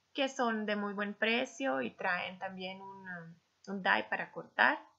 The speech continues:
Me sucede mucho que compro muchos sellos que no, que no utilizo, que los utilizo solo una vez,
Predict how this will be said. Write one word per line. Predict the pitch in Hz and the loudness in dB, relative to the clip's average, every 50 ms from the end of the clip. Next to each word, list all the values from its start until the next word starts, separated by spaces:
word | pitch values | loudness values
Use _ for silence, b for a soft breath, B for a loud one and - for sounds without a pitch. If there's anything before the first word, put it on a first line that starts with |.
| _ _ _ _ _ _ _ _ _ _ _ _ _ _ _ _ _ _ - | _ _ _ _ _ _ _ _ _ _ _ _ _ _ _ _ _ _ -8
Me | 196 208 226 240 240 | -4 0 0 0 2
sucede | 240 233 - 262 247 262 294 | 0 0 4 6 6 6 6
mucho | 320 330 330 339 339 330 339 339 - | 4 4 0 0 0 0 -2 -2 -2
que | 285 262 | -2 2
compro | - 254 254 254 277 | 4 4 4 4 0
muchos | 285 285 277 - 277 - - | 0 -2 -2 -2 -2 0 4
sellos | 277 262 262 247 269 285 - | 6 6 6 6 4 -2 -2
que | - - 226 | -2 -2 0
no, | 220 220 220 226 233 233 | 0 2 2 4 2 2
que | 233 220 214 | 2 0 0
no | 214 214 | 0 0
utilizo, | 226 226 - 247 226 233 233 240 247 262 254 - 240 226 233 | 0 0 -2 -2 2 4 4 4 4 2 2 2 0 0 2
que | - 202 | 0 -4
los | 196 196 - | -4 -4 -8
utilizo | 202 - - - 214 - 240 233 | -14 -14 -12 -10 -8 -6 -4 -4
solo | - - 226 220 233 | -2 0 2 2 2
una | 226 226 214 208 202 | 2 4 4 4 4
vez, | 208 208 214 226 240 247 240 - _ | 6 4 2 2 2 0 -4 -10 _